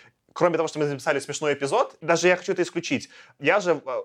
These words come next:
если помните, в отличие от вас, я несколько раз это говорил, ты меня так за это немножко троллил, я прочитал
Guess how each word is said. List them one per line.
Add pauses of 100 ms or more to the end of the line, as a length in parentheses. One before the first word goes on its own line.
если
помните,
в
отличие
от
вас,
я
несколько
раз
это
говорил,
ты
меня
так
за
это
немножко
троллил,
я
прочитал